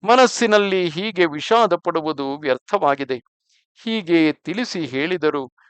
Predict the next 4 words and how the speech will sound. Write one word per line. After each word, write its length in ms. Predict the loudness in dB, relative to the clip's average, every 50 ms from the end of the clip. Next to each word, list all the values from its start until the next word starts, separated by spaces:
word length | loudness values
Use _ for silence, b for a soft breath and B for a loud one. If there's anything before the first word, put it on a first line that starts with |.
| _ _ _
ಮಹಾಮೋಹದಲ್ಲಿ 1200 | 0 4 4 6 6 6 6 6 6 4 4 2 2 2 4 4 4 4 2 0 2 2 2 2
ಮುಳುಗಿದ 460 | 2 0 -2 -2 -2 0 -2 0 2 2
ಪುರೂರವನಿಗೆ 960 | 0 _ _ -6 -4 -2 2 4 4 4 4 2 -2 -2 -2 -2 -2 -2
ಜ್ಞಾನೋದಯವಾಗಲಿಲ್ಲ. 1160 | -4 -6 _ 0 0 0 2 0 -2 0 0 0 0 2 2 0 0 0 0 0 0 -2 0